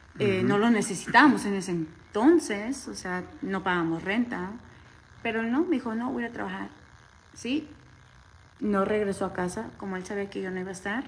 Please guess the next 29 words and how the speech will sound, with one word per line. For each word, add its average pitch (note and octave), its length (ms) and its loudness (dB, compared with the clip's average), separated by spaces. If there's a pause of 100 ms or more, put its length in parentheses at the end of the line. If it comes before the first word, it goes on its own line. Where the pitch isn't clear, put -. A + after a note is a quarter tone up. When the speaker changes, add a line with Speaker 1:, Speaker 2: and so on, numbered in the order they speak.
(300)
Speaker 1:
no F#3 140 -6
regresó, G3 480 -8
yo G3 140 -6
no G3+ 100 -8
sabía F#3+ 240 -8
dónde G3 320 -4
estaba. F#3 480 -8 (1400)
Y G#3 140 -4
yo, G3 300 0
ustedes F#3 320 -8
saben, F3 280 -8 (340)
como F#3 180 -10
una F#3+ 140 -8
mujer - 500 -10 (540)
preocupadísima. F3+ 840 -8 (840)
De G#3+ 80 0
ahí A3 180 4
yo A3+ 160 -2
perdí F#3 280 -2
la F3+ 140 -8
confianza. - 640 -14 (380)
De G3 140 -6
ahí G3 320 -2
yo, F#3+ 540 -4 (100)
eh, F3+ 400 -8 (140)
empecé F3+ 680 -8
con F#3 120 -6
las F3 160 -6
antenitas F3 800 -8